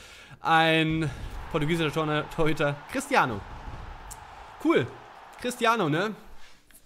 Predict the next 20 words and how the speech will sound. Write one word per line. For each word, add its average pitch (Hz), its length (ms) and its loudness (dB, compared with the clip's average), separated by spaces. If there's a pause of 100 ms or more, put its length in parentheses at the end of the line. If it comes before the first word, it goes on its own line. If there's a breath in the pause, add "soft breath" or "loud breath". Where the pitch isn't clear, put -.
(320 soft breath)
Als 170 420 -2
Portugiese 208 560 -2
ist 208 200 0
das 185 320 -4
mit 190 120 -8
dem 180 120 -2
Namen, 196 320 0
glaube 180 220 -2
ich, 170 100 -8
relativ 170 320 -4
tricky. 262 560 -4 (480 loud breath)
Und 262 600 2
ansonsten 196 520 0
das 185 200 0
hundert 190 280 0
K 170 240 -2
Set 170 440 -4 (140)
neben 202 440 -2
dieser 170 260 -4
Special-Karte 139 800 -2